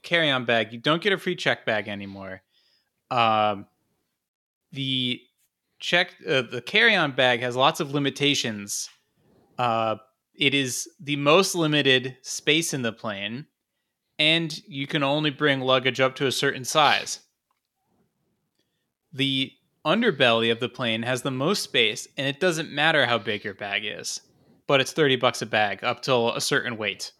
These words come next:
So actually, like, the di-, the weight matters, the dimensions don't. Um,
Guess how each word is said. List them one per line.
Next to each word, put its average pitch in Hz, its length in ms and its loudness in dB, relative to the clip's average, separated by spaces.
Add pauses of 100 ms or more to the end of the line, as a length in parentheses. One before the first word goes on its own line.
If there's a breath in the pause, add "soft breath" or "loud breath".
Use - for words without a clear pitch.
(540)
So 143 180 -2
actually, 117 400 2
like, 113 260 -2
the 131 100 -2
di-, 135 200 -2
the 131 140 -4
weight 190 200 2
matters, 151 280 2
the 131 80 -4
dimensions 120 420 -4
don't. - 340 -8 (1200 soft breath)
Um, 117 420 4